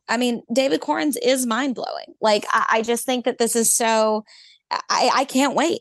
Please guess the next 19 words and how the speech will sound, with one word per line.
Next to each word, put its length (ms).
I 100
cannot 480
wait 160
to 80
see 180
it. 140
I've 140
seen 180
it 100
before 320
downtown. 680
I 80
had 240
my 120
reservations. 800
A 40
lot 180
of 80
people 400